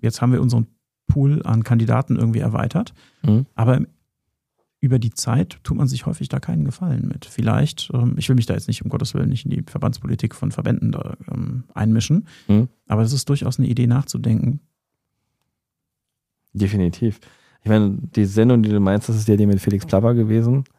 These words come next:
Speaker 2: die wir
Speaker 1: Mhm.
Speaker 2: damals aufgenommen haben. Ähm, absolut. Also ich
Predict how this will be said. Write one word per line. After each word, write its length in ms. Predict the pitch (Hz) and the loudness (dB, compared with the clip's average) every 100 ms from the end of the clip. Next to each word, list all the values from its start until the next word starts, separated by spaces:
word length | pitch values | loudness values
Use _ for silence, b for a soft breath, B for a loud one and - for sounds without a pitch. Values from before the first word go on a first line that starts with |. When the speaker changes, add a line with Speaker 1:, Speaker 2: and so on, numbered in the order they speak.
| _ - | _ -2
Speaker 2:
die 80 | 107 | 0
wir 80 | |
Speaker 1:
Mhm. 40 | 107 | 2
Speaker 2:
damals 200 | 110 - | 2 -2
aufgenommen 420 | 107 113 110 113 | -2 2 4 4
haben. 240 | 117 127 b b b b b | 2 0 b b b b b
Ähm, 380 | 101 101 98 98 - - | 2 4 4 2 -2 -8
absolut. 600 | 92 - 143 170 - - | -8 -2 0 2 0 -2
Also 140 | 78 | -2
ich 400 | 82 - - | -2 -4 -10